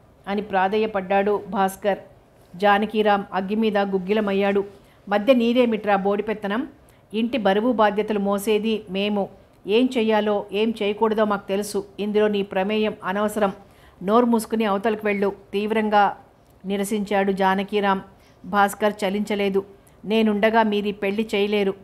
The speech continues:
చేయనివ్వను." "ఒరేయ్ భాస్కర్, ఏమిట్రా నీ మొండి పట్టుదల?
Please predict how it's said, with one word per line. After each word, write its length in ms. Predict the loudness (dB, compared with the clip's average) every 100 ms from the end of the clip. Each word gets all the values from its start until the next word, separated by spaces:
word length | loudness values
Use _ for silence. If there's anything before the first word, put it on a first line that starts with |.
| -2
చేయనివ్వను." 500 | 2 2 2 2 0 -4 -20 _ _
"ఒరేయ్ 200 | 0 0
భాస్కర్, 500 | 2 2 0 0 -2 0 -2
ఏమిట్రా 380 | 0 2 2 2
నీ 100 | 2
మొండి 260 | 0 0
పట్టుదల? 540 | -2 -2 0 2 2